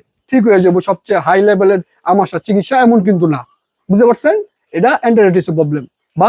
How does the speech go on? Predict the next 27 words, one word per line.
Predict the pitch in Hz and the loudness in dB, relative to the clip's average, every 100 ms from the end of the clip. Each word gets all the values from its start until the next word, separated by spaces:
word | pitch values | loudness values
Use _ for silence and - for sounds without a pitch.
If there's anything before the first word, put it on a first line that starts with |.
| 247 | 0
কোলি | 254 233 | 2 2
অ্যান্টিরাইটিস, | 220 208 190 185 330 - _ _ 165 | 2 0 -2 0 -4 -4 _ _ -6
ডাক্তারের | 185 - 202 214 214 | -6 -4 -2 0 2
পরামর্শ | 220 214 208 | 0 0 -2
ছাড়া | 233 320 370 _ _ 170 | 0 0 0 _ _ 2
ভুলেও | 226 262 302 294 | 4 4 2 2
নিজে | 262 269 | 2 2
নিজে | 262 262 339 370 - | 2 2 0 -4 -4
লেয়ার | 196 208 | 0 2
মুরগির | 220 208 208 | 0 0 -2
ক্ষেত্রে | 220 208 196 | -6 -6 -4
পণ্ডিত | 226 226 214 202 | -2 -4 -6 -10
এটা | 185 170 | -16 -8
করবেন | 190 156 151 151 | -8 -8 -12 -8
না। | 135 247 _ _ _ | -6 -6 _ _ _
এই | - 175 196 | 2 2 2
সে | 247 285 381 _ _ _ _ - | 2 0 0 _ _ _ _ -12
এটার | 165 180 | -4 -4
বিষয়ে | 185 208 | -2 -4
একটা | 196 151 | -4 -2
ধারণা | 170 214 208 | 0 0 2
দিলাম | 233 233 | 0 0
আপনাদেরকে, | - 220 233 285 | -2 -4 0 -2
আশা | 208 202 | -2 0
করি | 202 | 0
আপনাদের | 190 196 269 - _ _ _ - - - _ _ _ _ _ - | 0 0 0 0 _ _ _ -20 -20 -20 _ _ _ _ _ -2
হেল্প | 220 240 | 0 0